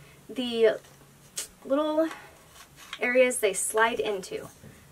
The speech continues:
Okay, we're gonna slide the legs in. Let me show you. Just slide it in.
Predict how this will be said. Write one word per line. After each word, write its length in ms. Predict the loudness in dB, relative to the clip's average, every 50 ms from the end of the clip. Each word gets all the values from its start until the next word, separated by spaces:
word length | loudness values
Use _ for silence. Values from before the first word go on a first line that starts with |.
| -20 -20 -20 -18 -10
Okay, 200 | -6 -4 -4 -4 0
we're 160 | 2 4 4
gonna 160 | 6 6 4
slide 720 | 2 0 -4 -4 0 4 8 8 8 8 6 2 -2 0 0
the 100 | 0 2
legs 380 | 2 2 0 0 -2 -6 -8
in. 260 | -6 -6 -6 -6 -6 -8
Let 120 | -8 -4 -2
me 120 | -2 -2
show 200 | -2 -2 -4 -4
you. 200 | -4 -4 -6 -10 -12 -16 -18 -18 -16 -16 -16 -14 -14 -14 -14 -14 -14 -16 -18 -20 -20 -20 -20 -20 -20 -20 -20 -20 -20 -20 -20 -20 -20 -20 -20 -20 -20 -20 -20 -20 -20 -20 -20 -20 -20 -18 -16 -16 -16 -16 -18 -20 -20 -20 -20 -20 -20 -20 -20 -20 -20 -20 -20 -20 -20 -20 -20 -20 -20 -20 -20 -20 -20 -20 -20 -20 -20 -20 -20 -20 -20 -20 -20 -20 -20 -20 -20 _ -20 -20 -20 -20 -20 -20 -20 -20 -20 -18 -12 -12 -12 -10
Just 260 | -10 -10 -10 -10 -6
slide 300 | -4 -2 -2 0 0 0
it 80 | 0
in. 460 | 0 0 0 0 0 0 -2 -2 -4